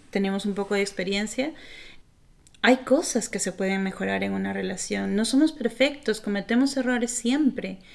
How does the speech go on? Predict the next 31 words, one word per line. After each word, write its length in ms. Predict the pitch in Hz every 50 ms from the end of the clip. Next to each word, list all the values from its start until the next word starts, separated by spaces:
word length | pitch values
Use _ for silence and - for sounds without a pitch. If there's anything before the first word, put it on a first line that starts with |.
| - - - - - - - _ _
Y 280 | - 220 214 220 214 208
hay 180 | 208 214 220
veces 340 | 220 247 269 277 311 277 -
que 240 | - - 247 226 - -
incluso 720 | 214 214 208 196 - 240 254 330 349 - - - 220 208 -
cuando 320 | - 196 196 196 190 196
ya 320 | 190 185 190 233 240 254 254
sabemos 800 | - - 214 190 196 208 233 262 240 196 175 175 175 - - - - - - - - -
de 160 | - 190 196
que 80 | - 202
si 180 | 190 - - 202
los 140 | 185 190 190
roles 280 | 202 208 208 220 214
de 100 | 196 202
género 680 | 196 - - 214 226 240 240 226 202 185 180 175 180 -
y 120 | - 185
demás, 400 | 190 185 180 190 214 254 254 - -
incluso 720 | - 233 220 208 208 - 254 262 285 339 403 403 - - - 190
aún 280 | 185 185 202 226 240 240
así 300 | 220 202 208 - 233 233
sabiendo, 760 | 233 - 202 190 185 185 185 196 220 220 202 196 202 262 - - - - - - - - - -
a 120 | - 196
veces 380 | 180 202 196 214 - - 311 -
com-, 240 | - 285 247 -
se 160 | - - 202 -
cometen 440 | 202 202 220 294 330 - 427 294
errores. 280 | 226 196 190 185 190 185
Somos 300 | - 233 247 285 320 320
seres 280 | - 339 339 339 - -
humanos. 560 | 277 262 277 339 392 277 196 196 - - - - - - - - - - - - - -
Em, 720 | 226 226 226 220 220 214 208 202 196 190 185 185 -